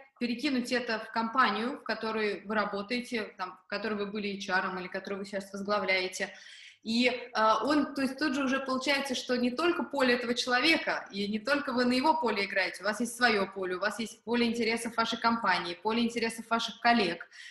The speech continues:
А, и то есть тут невозможно стоять только, да, ну, как бы со стороны вот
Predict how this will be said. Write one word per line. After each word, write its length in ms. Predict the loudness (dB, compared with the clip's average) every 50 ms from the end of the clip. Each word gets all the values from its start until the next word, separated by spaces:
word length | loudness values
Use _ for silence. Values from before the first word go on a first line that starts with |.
| -6 0
А, 420 | 4 6 6 8 8 8 6 6 4 2
и 60 | -2 0
то 120 | 2 2
есть 160 | 2 2 2
тут 160 | -2 -2 -2
невозможно 560 | 0 2 4 4 4 4 4 2 2 2 2 -2
стоять 520 | -2 -2 -2 0 2 2 2 0 0 0
только, 340 | 2 2 2 2 0 -2 -2
да, 240 | -2 0 0 0 -2
ну, 100 | -2 -2
как 180 | -2 -2 -2
бы 60 | -4
со 120 | -8 -12 -14
стороны 440 | -8 -2 0 2 2 2 2 2 0
вот 160 | 0 0